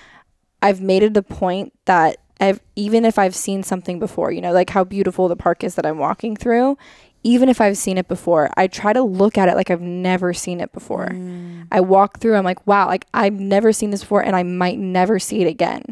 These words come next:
Speaker 2: Mm.
Speaker 1: I think we, we just move through life a lot like we're just gonna see it again.
Speaker 2: Mm-hmm.
Speaker 1: And we're gonna experience it again.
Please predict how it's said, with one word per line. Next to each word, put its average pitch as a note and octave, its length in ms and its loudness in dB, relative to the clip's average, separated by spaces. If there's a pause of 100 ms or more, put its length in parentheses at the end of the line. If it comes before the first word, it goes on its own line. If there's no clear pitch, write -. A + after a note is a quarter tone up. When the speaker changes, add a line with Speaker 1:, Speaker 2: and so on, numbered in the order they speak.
Speaker 2:
Mm. F#3+ 460 -8
Speaker 1:
I - 20 2
think C#4+ 160 0
we, F#4+ 220 4
we C4 180 2
just C#4+ 220 0
move C#4 240 0
through F4 180 2
life B3 260 4
a D#4 40 4
lot A3+ 280 4
like A3 160 4
we're B3 140 4
just - 260 0
gonna A#3+ 200 2
see A#3+ 220 0
it B3+ 60 2
again. A#3 440 -2
Speaker 2:
Mm-hmm. G3 500 -8 (240)
Speaker 1:
And A3+ 120 4
we're A3+ 100 6
gonna A#3 160 4
experience B3 580 -2
it - 80 -4
again. - 180 -6